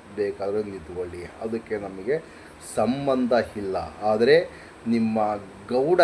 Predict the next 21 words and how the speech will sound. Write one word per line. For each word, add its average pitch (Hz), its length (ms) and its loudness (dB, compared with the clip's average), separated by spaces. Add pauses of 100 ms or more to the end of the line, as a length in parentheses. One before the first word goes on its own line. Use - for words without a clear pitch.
(160)
ಸಮುದಾಯದ 110 520 0
ಹೆಣ್ಣು 113 460 0
ಮಗಳಿಗೆ 107 540 0
ನೀವು 101 440 -6
ನ್ಯಾಯ 127 320 4
ಕೊಡ್ಸೋಕ್ಕೆ 107 680 -2 (340)
ಹದಿಮೂರು 156 520 2
ವರ್ಷ 151 200 4
ಆದರೂ 127 440 4
ಸಮೇತ 120 340 -4
ಆಗಿಲ್ಲ 113 600 0
ಅಂದರೆ 104 540 -4 (320)
ನಿಮ್ಮ 104 440 -4
ರಾಜಕಾರಣದ 104 920 -2 (180)
ಬೇಳೆ 143 280 6
ಬೇಯಿಸ್ಕೊಂಬಕ್ಕೆ 113 720 -2
ಮಾತ್ರ 135 320 2 (500)
ನಿಮ್ಮ 110 260 0 (120)
ಸಮುದಾಯ 107 540 0
ಬೇಕು. 98 500 -4 (1400)
ಧರ್ಮಸ್ಥಳದ 139 1000 6